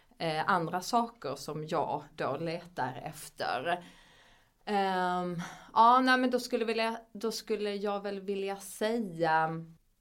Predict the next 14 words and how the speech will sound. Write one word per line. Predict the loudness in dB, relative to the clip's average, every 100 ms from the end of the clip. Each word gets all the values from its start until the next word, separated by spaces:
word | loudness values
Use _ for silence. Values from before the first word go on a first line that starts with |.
| -4
en | 0 2
målinriktad | 4 4 4 2 0 -6 -20 _ -6 -4 -4 -4 -6 -10 -8 -2 -2 -2 -4
och | -6
driven | -4 -2 0 0 -2 -4 -6 -2 -2 -2 -6 -8 -14 -20 -10 -4
person | -4 -4 -2 0 0 -4 -8 -6 -6 -8
som | -10 -6 -6 -2
går | -2 0
igång | 0 2 2 2 -2 -4 -6 -10 -20 _ -8
på | -2 2 2 2 -2 -6 -20 _ _ _ _ _ _ _ _
att | -8 -8 -10
vara | -2 2 2 0 -2 -6
med | -4 0 0 0
och | -4 -4
jobba | -2 -2 -2 -2 -2 -4